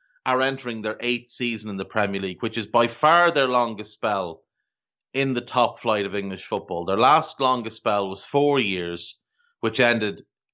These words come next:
at the end of the first season of the Premier League when they were relegated. They've always been traditionally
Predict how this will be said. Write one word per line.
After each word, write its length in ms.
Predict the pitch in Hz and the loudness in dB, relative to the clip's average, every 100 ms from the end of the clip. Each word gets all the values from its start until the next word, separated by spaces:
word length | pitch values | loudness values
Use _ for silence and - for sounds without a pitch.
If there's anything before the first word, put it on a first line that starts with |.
| - | -6
at 180 | 110 - | -4 -2
the 160 | 113 | 2
end 200 | 123 123 | 2 2
of 120 | 107 - | -2 -8
the 80 | |
first 460 | 101 - 147 156 - | -8 0 2 0 -6
season 280 | 117 98 98 | -8 -8 -12
of 100 | 87 | -12
the 80 | 92 | -10
Premier 340 | 104 95 90 | -8 -6 -6
League 260 | 92 90 104 | -6 -4 -4
when 140 | 98 | -2
they 60 | 95 | 0
were 180 | 95 | 4
relegated. 580 | 101 110 98 90 85 85 - _ _ _ _ _ _ _ _ | 4 4 2 -6 -12 -14 -20 _ _ _ _ _ _ _ _
They've 160 | 131 135 | 2 6
always 360 | 156 170 156 | 6 6 2
been 460 | - 139 120 113 98 _ _ _ _ _ _ _ _ _ _ _ _ _ _ _ _ _ _ _ _ _ _ _ | 0 0 0 -4 -12 _ _ _ _ _ _ _ _ _ _ _ _ _ _ _ _ _ _ _ _ _ _ _
traditionally 920 | - 117 147 147 139 113 98 87 82 | -14 -4 -2 -2 -6 -6 -6 -8 -14